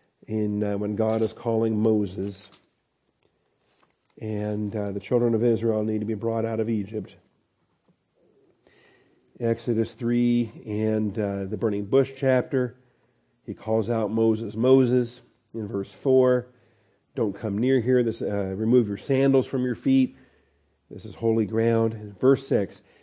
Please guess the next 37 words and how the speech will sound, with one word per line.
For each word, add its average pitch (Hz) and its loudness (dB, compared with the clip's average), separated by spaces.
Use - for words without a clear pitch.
he 117 0
said, 117 2
"I 117 2
am 135 6
the 113 2
God 123 2
of 135 0
your 143 2
father, 123 4
the 104 -2
God 113 0
of 110 2
Abraham, 117 0
the 104 -2
God 117 2
of 113 0
Isaac, 123 0
and 98 -8
the 101 -10
God 107 -8
of 107 -10
Jacob." 110 -16
There's 107 0
the 110 -8
ti-, - -10
there's 101 -4
the 107 -4
title. 139 -18
Now, 110 -4
following 151 6
Jacob, 175 4
of 120 0
course, 117 2
who 120 2
gets 117 2
renamed 131 6
Israel, 120 2